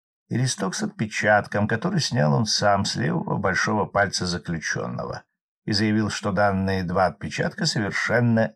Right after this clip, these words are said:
идентичны. «Вы считаете, что отпечаток на бумаге, найденный в сейфе мистера Хорнби, оставлен левым большим пальцем заключенного?» сухим деловым тоном спросил судья.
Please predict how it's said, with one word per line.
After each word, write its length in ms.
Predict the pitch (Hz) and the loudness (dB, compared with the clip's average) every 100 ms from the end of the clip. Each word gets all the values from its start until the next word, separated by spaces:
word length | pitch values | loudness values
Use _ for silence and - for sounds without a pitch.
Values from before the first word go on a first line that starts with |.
| - | -4
идентичны. 920 | 104 95 78 - 156 - - 156 - _ _ _ _ _ _ _ _ _ _ _ _ _ - | -4 -2 -4 -4 -6 -6 -8 -10 -12 _ _ _ _ _ _ _ _ _ _ _ _ _ -6
«Вы 300 | 95 117 117 | -2 0 0
считаете, 800 | - 127 107 104 107 123 123 165 | 0 -2 2 4 4 2 0 0
что 280 | 151 - 127 | 0 0 0
отпечаток 720 | 113 107 101 107 101 104 - | 0 -4 -2 2 2 0 -2
на 100 | 107 | -2
бумаге, 500 | 90 90 87 87 90 | -2 0 0 0 0
найденный 800 | 90 95 101 98 95 95 85 - _ - | 2 2 2 0 -2 -2 -4 -10 _ -10
в 80 | |
сейфе 360 | - 113 101 101 | -2 -2 -2 -2
мистера 420 | 98 98 - 90 | -2 -2 -2 -2
Хорнби, 640 | 80 95 87 87 101 139 - _ _ _ | 0 2 0 0 -2 -2 -4 _ _ _
оставлен 720 | - - - 95 98 98 104 | 0 0 2 2 2 2 0
левым 460 | 95 98 104 107 101 | 0 2 2 2 0
большим 440 | 98 - 107 107 | 0 0 0 0
пальцем 540 | 104 95 95 - 107 104 | 2 2 2 0 0 0
заключенного?» 1080 | 104 107 117 107 - 196 113 85 71 82 - _ _ _ _ _ | 0 -2 -2 0 0 2 4 2 0 -2 -6 _ _ _ _ _
сухим 440 | - 98 - 117 123 | -8 -8 -4 -2 0
деловым 380 | 104 85 90 82 | 0 0 0 -2
тоном 360 | 92 104 123 | 0 2 2
спросил 500 | 127 - 82 - 82 | 0 -4 -4 -4 -6
судья. 500 | 73 65 - - - | -8 -8 -8 -8 -8